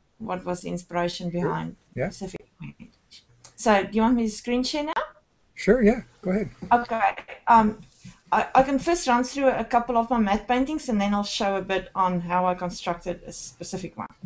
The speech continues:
Speaker 1: Okay.
Speaker 2: Sure,
Speaker 1: So
Speaker 2: and
Speaker 1: I'll go
Speaker 2: if we have time before we're done, you can show us a little bit of your other illustrations as well, because they're excellent as well. But I, I
Speaker 1: Thank
Speaker 2: was really keen on having you share about your matte paintings, because the photography community just, just grabbed hold of them and just loves them so much.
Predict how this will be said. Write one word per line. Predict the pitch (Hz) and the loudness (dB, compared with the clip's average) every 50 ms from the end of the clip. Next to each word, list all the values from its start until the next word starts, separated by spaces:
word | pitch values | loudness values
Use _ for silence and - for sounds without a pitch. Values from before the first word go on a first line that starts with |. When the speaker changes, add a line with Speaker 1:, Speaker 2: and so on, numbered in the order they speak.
| - - 208 | -18 -18 -18
Speaker 1:
Okay. | 180 - 294 269 - 156 - - - - _ _ | -10 -6 -4 -4 -4 -4 -8 -14 -20 -20 _ _
Speaker 2:
Sure, | - 208 214 180 147 147 | 4 6 8 8 8 6
Speaker 1:
So | 208 | 6
Speaker 2:
and | 185 156 147 | 6 6 6
Speaker 1:
I'll | 151 170 | 6 6
go | 208 - 180 214 | 4 2 2 2
Speaker 2:
if | - 190 185 - - | 2 0 0 -2 -2
we | 202 | 2
have | 196 208 190 - | 2 2 4 8
time | - 185 185 180 | 8 10 10 10
before | 170 160 - 165 151 147 | 8 6 8 8 10 10
we're | 143 135 | 10 10
done, | 127 156 151 143 | 8 8 6 6
you | 123 117 | 4 0
can | - 143 139 | -2 -4 0
show | - - 202 202 | 2 4 4 4
us | 190 - | 4 4
a | 170 | 4
little | 160 165 165 160 | 6 6 6 6
bit | 147 151 147 143 | 6 6 6 6
of | 139 131 | 6 6
your | 127 127 127 | 4 6 6
other | 147 156 160 160 | 6 6 4 4
illustrations | 151 131 131 123 - - - 135 120 - 139 135 113 110 | 4 2 2 0 0 0 0 0 0 0 -4 -4 -4 -4
as | 123 110 120 | -4 0 4
well, | 151 160 147 | 4 4 4
because | 135 120 123 135 131 | 4 0 -2 0 0
they're | 156 180 175 165 | 0 0 0 2
excellent | 139 123 - - - 123 113 107 - | 0 0 0 -2 -6 -6 -6 -6 -8
as | 110 104 110 | -10 -8 -4
well. | 127 135 127 107 104 107 _ _ _ _ _ _ _ _ - | -2 -2 -2 -2 -4 -8 _ _ _ _ _ _ _ _ -2
But | 131 127 123 | 0 0 2
I, | 123 123 | 2 0
I | - - 127 123 | 0 0 0 0
Speaker 1:
Thank | 123 117 127 | 2 2 2
Speaker 2:
was | 127 - - | 0 -2 -2
really | 135 143 165 - 185 175 156 143 | 0 4 6 6 6 6 6 2
keen | - - - 147 143 139 | 0 -2 -2 0 0 2
on | 131 127 | 0 0
having | 123 123 127 120 123 123 123 | 0 -2 -2 -2 -2 -2 -2
you | 120 | -4
share | 117 - - 135 127 123 120 120 123 - | -4 -4 0 2 4 4 4 2 2 -2
about | 123 117 120 120 120 | -4 -2 -2 -2 0
your | 110 110 | -2 -2
matte | 127 139 156 160 - | 0 0 0 -2 -4
paintings, | - 123 113 113 113 101 - - - - | -6 -6 -6 -6 -6 -8 -10 -14 -14 -14
because | 123 - - 127 - | -10 -6 -6 -6 -2
the | - 123 120 113 110 _ _ _ _ _ _ | -2 0 0 -2 -4 _ _ _ _ _ _
photography | - 123 - 139 143 147 143 147 135 - 135 123 - | -12 -2 4 6 6 8 6 4 2 0 -2 -4 -4
community | - - 127 123 123 120 117 110 113 | -6 -6 -4 -2 0 0 -2 -2 -2
just, | 113 120 120 113 - - _ _ - 117 110 113 - _ - - _ _ _ _ _ _ - | -4 -4 -4 -6 -8 -12 _ _ -14 -12 -12 -12 -12 _ -20 -20 _ _ _ _ _ _ -12
just | - 127 120 - - | -10 -8 -8 -8 -2
grabbed | - 139 139 135 117 - | 2 2 2 2 2 2
hold | - 127 139 139 | 4 6 6 6
of | 135 120 | 6 4
them | 120 120 113 113 | 2 0 0 0
and | 110 | 0
just | 113 127 - - 113 | -2 -2 -4 -6 -6
loves | 107 110 113 117 127 131 127 123 110 | -4 0 2 4 4 4 2 0 -2
them | 120 107 95 104 - | -4 -4 -4 -6 -4
so | - 131 127 | -2 0 0
much. | 127 127 113 107 - - - - | 0 0 -2 -4 -6 -12 -20 -20